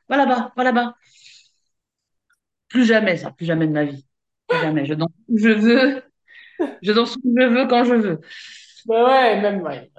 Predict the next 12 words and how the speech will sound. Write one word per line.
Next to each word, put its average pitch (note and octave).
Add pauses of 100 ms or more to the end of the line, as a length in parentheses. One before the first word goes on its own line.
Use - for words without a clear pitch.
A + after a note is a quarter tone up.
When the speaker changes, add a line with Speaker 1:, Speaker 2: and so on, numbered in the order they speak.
(920)
Speaker 2:
Ah, D#3+
les D#3
gens, D#3 (460)
des E3+
fois, E3
même F3+
quand F#3+
ils E3
veulent E3
bien D#3+
faire, D#3
euh, C3+